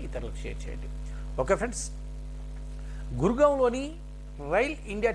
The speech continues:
టెక్నికల్ and ఎకనామికల్ సర్వీస్ లిమిటెడ్ రైట్స్,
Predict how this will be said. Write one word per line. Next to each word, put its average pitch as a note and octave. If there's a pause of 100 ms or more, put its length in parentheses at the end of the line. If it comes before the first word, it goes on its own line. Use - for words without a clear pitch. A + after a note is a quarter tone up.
టెక్నికల్ F#3+
and D#3+ (180)
ఎకనామికల్ G#3 (220)
సర్వీస్ F3
లిమిటెడ్ C3+ (180)
రైట్స్, -